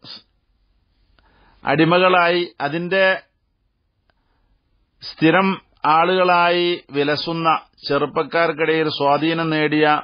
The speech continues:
ഒരു വിഷയമാണ് പച്ചകുത്തുക എന്നുള്ളത്.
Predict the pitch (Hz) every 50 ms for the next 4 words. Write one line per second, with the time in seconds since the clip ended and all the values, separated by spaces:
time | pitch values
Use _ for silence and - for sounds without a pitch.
0 | - - 127 131 139 131 131 123 - 143 143 143 143 139 139 139 139 135 - -
1 | 127 123 - _ - - 170 165 160 120 - - 151 143 139 139 135 135 127 120
2 | 117 113 107 101 98 -